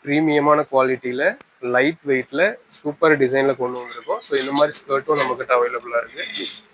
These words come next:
So, அடுத்தது ஒரு நியூ டிசைன், ஆப்கானி சூட்டுன்னு சொல்லுவாங்க, பட்டியாலா டைப்ல. But பேண்ட் பாத்தீங்கன்னா உங்களுக்கு ஒரு டிஃப்ரெண்ட் ஸ்டைல்ல வரும். So, இதுலயுமே பாத்தீங்கன்னா சின்ன குழந்தைங்க வந்து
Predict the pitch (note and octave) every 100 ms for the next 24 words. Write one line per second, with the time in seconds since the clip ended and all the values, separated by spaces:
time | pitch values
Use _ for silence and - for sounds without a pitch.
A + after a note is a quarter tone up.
0 | _ _ - _ - D3+ D3+ D3 D#3 D#3+
1 | C#3+ B2+ A#2 G#2+ - - _ _ _ _
2 | _ _ _ _ _ _ _ C#3 B2+ B2+
3 | A#2+ A#2 A2+ A2+ C#3 D3 D3 B2 B2+ B2
4 | - - C#3+ - D#3+ D3 C3+ C3 C3+ -
5 | B2 B2 D#3 G3+ - A#2+ C#3+ C#3+ C3+ B2
6 | A#2+ - G3+ - _ _ _ C#3 C3+ -
7 | D3 D3+ D3 C#3 C3 E3 D3+ B2+ C3 B2
8 | A2+ A2 - B2+ B2 B2 - D3 - C3
9 | B2+ B2+ A#2+ C3 F#3 - C#3 B2+ C3+ C#3+
10 | D3 D#3 C3+ B2+ B2+ C#3 G3+ - - -
11 | - - _ _ - F3 F#3 D3+ D3 C#3
12 | C3 C#3+